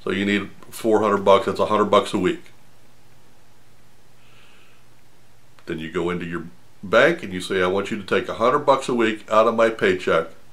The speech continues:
and put it into my savings account." Now,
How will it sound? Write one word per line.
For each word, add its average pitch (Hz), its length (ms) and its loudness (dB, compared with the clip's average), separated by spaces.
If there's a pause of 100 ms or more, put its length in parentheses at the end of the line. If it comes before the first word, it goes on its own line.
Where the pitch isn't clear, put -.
(1160)
and - 140 -12
put 95 140 0
it 95 80 0
into 95 140 -2
my 95 140 4
savings 87 420 -2
account." - 240 -14 (1500)
Now, 101 240 0